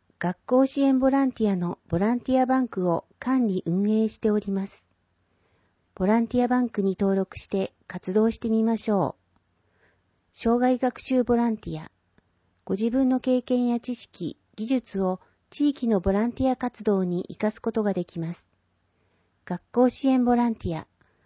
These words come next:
個々に培った経験や知識、技術等を学校の教育活動に生かすことができます。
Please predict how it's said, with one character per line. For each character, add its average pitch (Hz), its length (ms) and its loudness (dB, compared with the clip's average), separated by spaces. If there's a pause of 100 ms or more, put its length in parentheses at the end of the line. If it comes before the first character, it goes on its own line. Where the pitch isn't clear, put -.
(460)
個 - 240 0
々 - 20 6
に 240 140 2
培 - 380 -6
っ - 60 -6 (120)
た 170 180 -4 (180)
経 220 200 -2
験 233 260 0
や 226 140 0
知 233 160 -6
識、 - 360 -8 (300)
技 196 120 -6
術 220 240 -4
等 220 360 2
を 220 100 -6 (240)
学 165 180 -8 (120)
校 254 220 2
の 254 120 2
教 254 220 2
育 247 100 -4
活 - 300 -6
動 185 220 -2
に 170 260 -6
生 - 100 -18
か 226 140 -2
す - 100 -12
こ 262 120 -4
と 240 100 -2
が 208 120 0
で 165 100 -2
き - 140 -14
ま 160 140 -6
す。 - 160 -20